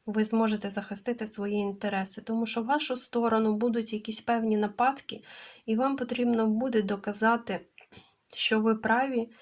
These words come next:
що ви впевнені в собі. Щось, щось у робочій сфері розвалиться.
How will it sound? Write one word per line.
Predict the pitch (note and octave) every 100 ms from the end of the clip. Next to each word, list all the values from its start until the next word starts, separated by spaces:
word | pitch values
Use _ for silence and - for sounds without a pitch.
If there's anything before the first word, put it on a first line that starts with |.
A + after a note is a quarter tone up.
| -
що | - A3
ви | G#3+
впевнені | G#3 - A3+ A#3 A3 G#3 G#3
в |
собі. | - G#3 G3 G3 G#3+ - - - - - - - - - - - _ _ _ _ _ _ - - _ - _ _ _ _ _ _
Щось, | - - C4 C4+ - - _ _ _ _
щось | - - - B3+ D4 -
у | A#3+
робочій | G#3 A3 A3 A#3
сфері | A3 - A3+ A3+
розвалиться. | A3 A3+ A3+ A3+ G#3+ G3 G#3 - A3